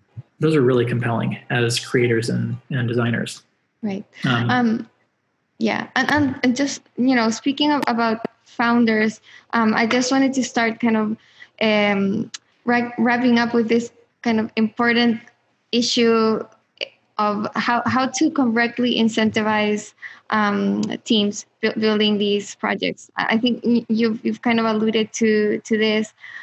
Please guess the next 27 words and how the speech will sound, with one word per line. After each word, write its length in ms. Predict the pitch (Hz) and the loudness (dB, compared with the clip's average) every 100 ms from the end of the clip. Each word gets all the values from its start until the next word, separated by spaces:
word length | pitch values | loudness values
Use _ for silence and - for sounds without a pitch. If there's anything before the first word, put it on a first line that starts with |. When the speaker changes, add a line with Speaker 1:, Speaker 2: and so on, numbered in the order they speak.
| - - | -20 -4
Speaker 2:
um, 340 | 220 214 214 - | 0 0 0 0
but 160 | 226 220 | -2 0
I, 180 | 233 226 | -2 0
I 80 | 233 | -2
think 240 | 269 269 | 0 0
it's 200 | 302 - | 0 -2
been 480 | - 240 233 226 226 _ _ _ _ _ _ - - - _ - | -2 0 2 2 0 _ _ _ _ _ _ -20 -20 -20 _ -10
a 40 | |
problem, 540 | 220 240 233 214 196 202 | -4 0 0 2 2 2
you 140 | 214 | 2
know, 260 | 214 208 208 | 2 2 0
uh, 560 | - 214 208 208 - - | 0 2 2 0 -4 2
making 420 | 226 226 233 226 | 4 4 2 2
sure 280 | - 226 220 | 2 2 2
that 360 | 220 208 208 - - - | 2 0 -2 -6 -20 -2
incentives 580 | 226 202 220 214 214 - | 0 2 2 0 -2 -2
are 140 | 208 | 0
aligned 640 | 208 208 214 269 262 226 - | 0 0 0 0 -2 -10 -6
between 460 | 220 - 220 214 214 | -6 0 2 4 2
the 140 | - - | -2 -2
users 720 | 214 208 214 208 214 214 214 - | 0 2 0 -2 0 0 0 -2
and, 340 | 214 208 220 - | -2 -2 -4 -2
and, 220 | 208 202 - | -2 -2 -4
and 160 | 208 208 | -4 -4
the 80 | |
team. 400 | 208 285 285 277 | -2 0 2 4
And, 260 | 247 226 | 2 2